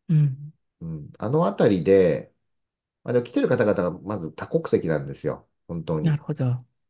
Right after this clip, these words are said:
Speaker 2: うん。まあ、エジプト人ですみたいな人とか、まあ、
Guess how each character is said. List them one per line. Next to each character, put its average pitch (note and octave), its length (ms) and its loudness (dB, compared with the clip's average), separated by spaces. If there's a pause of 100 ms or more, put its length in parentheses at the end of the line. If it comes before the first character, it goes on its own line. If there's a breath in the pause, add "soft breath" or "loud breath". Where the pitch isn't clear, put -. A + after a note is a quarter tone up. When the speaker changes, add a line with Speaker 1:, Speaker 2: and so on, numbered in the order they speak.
Speaker 2:
う D#2+ 80 -8
ん。 D2 220 -10
ま F#2 120 -4
あ、 F2+ 60 2
エ G2 60 2
ジ A#2 140 0
プ A#2 120 -6
ト A2+ 480 8
人 E2+ 240 -4
で D#2+ 160 0
す - 100 -14
み D#2+ 80 -8
た D2 140 -6
い - 20 -6
な C#2+ 80 -4
人 D2 180 -6
と - 120 -10
か、 C2+ 440 -8
ま F2 120 -4
あ、 D#2+ 60 -6